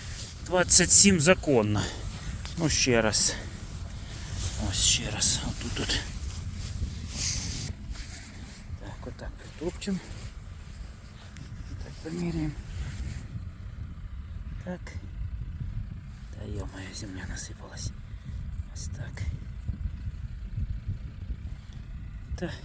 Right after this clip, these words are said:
Двадцять вісім. Це нормально.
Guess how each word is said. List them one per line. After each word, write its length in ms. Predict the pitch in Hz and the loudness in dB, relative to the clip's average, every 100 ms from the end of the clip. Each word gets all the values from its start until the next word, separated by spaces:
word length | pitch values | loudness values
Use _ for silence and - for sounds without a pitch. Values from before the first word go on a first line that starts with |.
| - - - - - - - - - - - 285 - - | -10 -10 -8 -6 -6 -8 -10 -10 -8 -6 -6 -6 -6 -6
Двадцять 560 | - 143 202 - 190 - | -4 8 8 8 6 6
вісім. 400 | 143 113 - 104 - - - - - - - - - - 113 - 113 107 - - - - - | 4 4 2 -2 -2 -4 -4 -4 -8 -8 -6 -6 -6 -8 -6 -6 -4 -4 -4 -6 -8 -8 0
Це 320 | - 190 156 | 6 8 10
нормально. 580 | 156 135 123 107 101 | 8 8 6 4 2